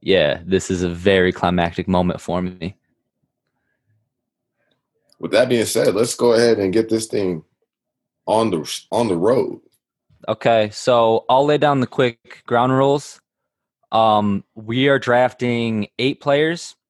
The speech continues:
Speaker 1: all age twenty-five or under as of Christmas Day. Most notably, that excludes current twenty-five-year-old Giannis. Um,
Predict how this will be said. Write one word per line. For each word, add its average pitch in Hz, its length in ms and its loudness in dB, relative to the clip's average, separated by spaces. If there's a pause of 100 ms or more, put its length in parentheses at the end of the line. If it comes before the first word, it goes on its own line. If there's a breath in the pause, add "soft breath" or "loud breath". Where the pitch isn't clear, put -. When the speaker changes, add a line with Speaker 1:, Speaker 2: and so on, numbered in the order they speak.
(600)
Speaker 1:
all 123 460 2
age 117 360 -4
twenty-five 127 760 0
or 110 100 2
under 117 320 0
as 101 220 0
of 95 180 -8
Christmas 104 400 -6
Day. 110 440 2 (500)
Most 104 240 -2
notably, 113 540 0
that 98 340 2
excludes 110 720 -6 (320)
current 107 260 -4
twenty-five-year-old 101 760 0
Giannis. 107 520 -2 (1040)
Um, 98 580 0